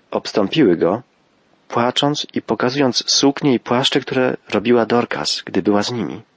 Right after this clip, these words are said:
Piotr kazał wszystkim wyjść. Musi zostać sam na sam z Bogiem,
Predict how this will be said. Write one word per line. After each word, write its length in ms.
Piotr 360
kazał 420
wszystkim 460
wyjść. 560
Musi 400
zostać 380
sam 240
na 80
sam 220
z 40
Bogiem, 500